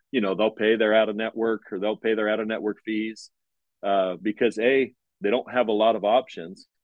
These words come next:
to go to, to be honest. And B, you know, you don't have to play that game. The other huge misconcep-,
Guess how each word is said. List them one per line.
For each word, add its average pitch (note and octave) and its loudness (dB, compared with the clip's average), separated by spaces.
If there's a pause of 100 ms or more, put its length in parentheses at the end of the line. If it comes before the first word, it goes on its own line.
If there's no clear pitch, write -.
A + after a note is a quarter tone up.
(120)
to G#2+ -8
go A2 0
to, - -6
to F#2 -12
be F2 -6
honest. G#2 -6 (500)
And A2 -4
B, C3 2
you A#2+ -6
know, G#2 -4
you A2 0
don't B2+ -6
have A#2+ -4
to - -12
play A2+ -2
that F#2+ -4
game. A#2+ -6 (1300)
The A2+ 2
other D#3+ 4
huge A#2+ -2
misconcep-, A#2+ -4